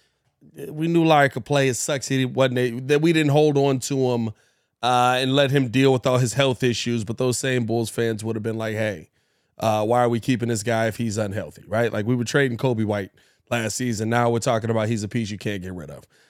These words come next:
It, it's, it, it, it's the ups and downs of the N B A, basically. Um, Jimmy hurts.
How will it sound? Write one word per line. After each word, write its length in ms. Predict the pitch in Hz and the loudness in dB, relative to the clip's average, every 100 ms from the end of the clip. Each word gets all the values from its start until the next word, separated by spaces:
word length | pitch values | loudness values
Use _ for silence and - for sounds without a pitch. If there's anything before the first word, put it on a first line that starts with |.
| _ - | _ 0
It, 180 | 160 165 | 0 2
it's, 220 | 180 143 185 | 0 0 2
it, 240 | 180 180 | 4 4
it, 460 | 180 170 180 185 190 | 0 -2 2 4 4
it's 180 | 185 | 2
the 140 | - 202 | 4 4
ups 160 | 170 | 4
and 100 | 180 | 2
downs 260 | 151 147 131 | 4 4 2
of 60 | 131 | 2
the 160 | 127 | 2
N 80 | 120 | 2
B 160 | 113 107 | 0 -2
A, 80 | |
basically. 580 | 101 95 95 - 87 87 | -4 -8 -10 -12 -12 -6
Um, 800 | 127 127 127 123 117 113 110 107 - _ _ _ _ - - _ _ _ _ - | 0 2 4 4 4 2 -2 -6 -12 _ _ _ _ -20 -20 _ _ _ _ -4
Jimmy 340 | 165 349 392 | 0 2 4
hurts. 640 | 240 220 135 - - - | 6 6 4 -2 -12 -12